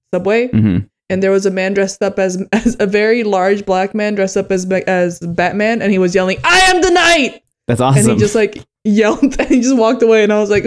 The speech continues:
Speaker 1: "Oh, that's New York." <laughs>
Speaker 2: Yeah. Um, can I tell you my, my secret Times Square dream, the thing that I wanna do more
Speaker 1: Yes.
Speaker 2: than anything in the world, and I have not found the opportunity to do it yet?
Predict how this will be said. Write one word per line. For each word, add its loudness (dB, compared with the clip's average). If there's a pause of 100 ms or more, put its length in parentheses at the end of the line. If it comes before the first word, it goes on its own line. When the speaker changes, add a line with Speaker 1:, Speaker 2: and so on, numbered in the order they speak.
Speaker 1:
"Oh, -2
that's -2
New 2
York." 0
<laughs> -12
Speaker 2:
Yeah. 0 (520)
Um, -4
can 0
I 2
tell 2
you 2
my, 0
my -2
secret -4
Times 0
Square -2 (320)
dream, 0 (140)
the -2
thing -2
that 0
I 0
wanna 0
do 0
more 0
Speaker 1:
Yes. 0
Speaker 2:
than -2
anything -2
in 0
the 0
world, -2
and -2
I -2
have -2
not -2
found -2
the -2
opportunity -2
to -2
do -2
it -2
yet? -2